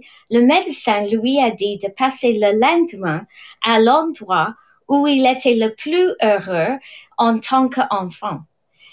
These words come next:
Il pouvait prendre de la nourriture, mais il ne, ne devait pas parler à personne, ni lire, ou écrire, ou écouter la radio. Et il a ensuite écrit quatre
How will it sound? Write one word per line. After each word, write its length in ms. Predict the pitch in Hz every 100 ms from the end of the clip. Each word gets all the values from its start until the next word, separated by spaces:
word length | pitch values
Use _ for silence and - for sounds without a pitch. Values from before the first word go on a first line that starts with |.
| -
Il 220 | - 269
pouvait 360 | 262 294 254 240
prendre 460 | 233 - 311 370 359
de 80 |
la 200 | 254 233
nourriture, 760 | 220 208 185 170 165 165 160 214 254 _ _ -
mais 180 | 247
il 200 | 254 240
ne, 160 | 240 262 226 208 -
ne 240 | 240 240
devait 460 | 226 240 233 220 220
pas 240 | 349 349 349 _ _ _ _ _ -
parler 600 | 285 277 233 185 202 -
à 140 | 214 202
personne, 600 | 262 240 - 190 170 240 - _ -
ni 300 | 254 320 359
lire, 420 | 247 196 139 - _ _ -
ou 220 | 311 339
écrire, 600 | 311 233 - - 185 185 190 -
ou 380 | 370 370 254 -
écouter 460 | 202 - 208 -
la 180 | 226 226
radio. 380 | 220 240 240 311 160 - _ _ _ _ - - - _
Et 80 | 269
il 220 | 277 269
a 280 | 254 254 294
ensuite 500 | 339 - 277 269 - -
écrit 640 | 302 - - 254 247 233
quatre 440 | - 311 302 -